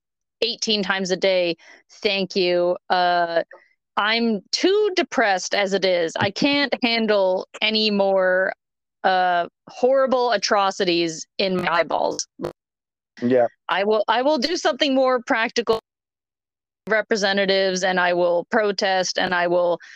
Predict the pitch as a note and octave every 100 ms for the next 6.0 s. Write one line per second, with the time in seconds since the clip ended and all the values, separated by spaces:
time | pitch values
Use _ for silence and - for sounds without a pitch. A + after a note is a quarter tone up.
0 | - - - G3 A#3+ A3 - G#3+ G#3 F#3+
1 | G3 G3 G3 F#3+ F3+ F#3+ F#3 G3+ F#3+ F3+
2 | F3+ F3+ F3+ - F#3+ F3 F3 F3 F3+ F3
3 | E3+ E3 F3 E3+ E3+ E3 E3 E3 E3 -
4 | F3 G3+ G3+ F3 G3 F#3+ G#3 A3 G#3+ G#3+
5 | G#3 G#3 F3 G3 - - F#3+ F3 E3